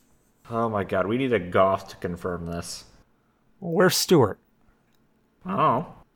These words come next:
Speaker 2: Oh shit, we
Speaker 1: It's
Speaker 2: gotta
Speaker 1: on my
Speaker 2: find
Speaker 1: day to
Speaker 2: Stuart.
Speaker 1: watch 'em. Also,
Speaker 2: All
Speaker 1: are
Speaker 2: right.
Speaker 1: there, like, cats on all of our video feeds?
Speaker 2: Uh, are there hats on all of our video feeds? I don't know. Is there a hat in my video feed?
Speaker 1: Cats.
Speaker 2: Oh, cats?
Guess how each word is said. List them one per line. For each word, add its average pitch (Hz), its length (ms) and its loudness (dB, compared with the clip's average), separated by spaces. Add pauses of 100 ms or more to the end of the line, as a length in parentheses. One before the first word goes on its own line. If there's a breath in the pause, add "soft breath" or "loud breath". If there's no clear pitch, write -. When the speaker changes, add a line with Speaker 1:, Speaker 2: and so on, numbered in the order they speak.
(720)
Speaker 2:
Oh 190 80 -4
shit, 127 240 0
we 117 60 0
Speaker 1:
It's - 40 2
Speaker 2:
gotta 123 120 4
Speaker 1:
on 127 40 2
my 131 40 2
Speaker 2:
find 127 80 0
Speaker 1:
day 87 80 -2
to 82 40 0
Speaker 2:
Stuart. 101 220 2
Speaker 1:
watch 82 180 -8
'em. 104 160 -12 (920)
Also, 113 180 4
Speaker 2:
All 175 40 10
Speaker 1:
are 147 40 10
Speaker 2:
right. 127 60 6
Speaker 1:
there, 170 80 2
like, 226 280 -6
cats 110 420 -2
on 92 100 0
all 87 180 0
of 101 100 -2
our 104 140 4
video 98 400 -2
feeds? 127 500 -8 (380)
Speaker 2:
Uh, - 560 -12
are 113 180 -2
there 117 140 4
hats - 420 2
on 110 80 -6
all 113 160 2
of 113 80 -2
our 110 80 2
video 110 280 0
feeds? 175 280 -4
I 120 60 4
don't 165 100 0
know. 117 280 0
Is 120 100 -12
there 117 120 4
a 101 40 2
hat 143 160 2
in 143 40 -4
my 127 120 2
video 175 240 2
feed? 233 260 -6 (520)
Speaker 1:
Cats. - 560 -2 (100)
Speaker 2:
Oh, 120 120 -4
cats? - 560 -8